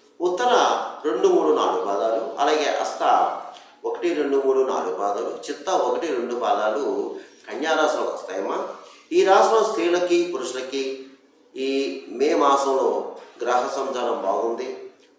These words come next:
అందరికీ అన్ని విధాలా యోగదాయకంగా ఉంది. గతంలో కంటే కాస్త పర్వాలేదు. అలాగే దంపతుల మధ్య ప్రేమ అనురాగాలు ఉంటాయి.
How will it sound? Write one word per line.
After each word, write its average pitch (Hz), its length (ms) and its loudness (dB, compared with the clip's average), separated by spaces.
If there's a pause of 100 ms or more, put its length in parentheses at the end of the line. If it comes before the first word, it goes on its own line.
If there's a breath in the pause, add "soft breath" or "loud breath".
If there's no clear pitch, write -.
(140)
అందరికీ 110 640 -8 (180)
అన్ని 107 160 -4
విధాలా 117 680 -2 (460)
యోగదాయకంగా 117 580 0
ఉంది. 139 560 -4 (1400)
గతంలో 202 380 6
కంటే 151 680 2
కాస్త 117 220 -2
పర్వాలేదు. 110 720 -2 (800)
అలాగే 135 640 2 (460)
దంపతుల 180 360 0
మధ్య 131 560 2 (300)
ప్రేమ 123 200 0
అనురాగాలు 131 540 2
ఉంటాయి. - 500 -2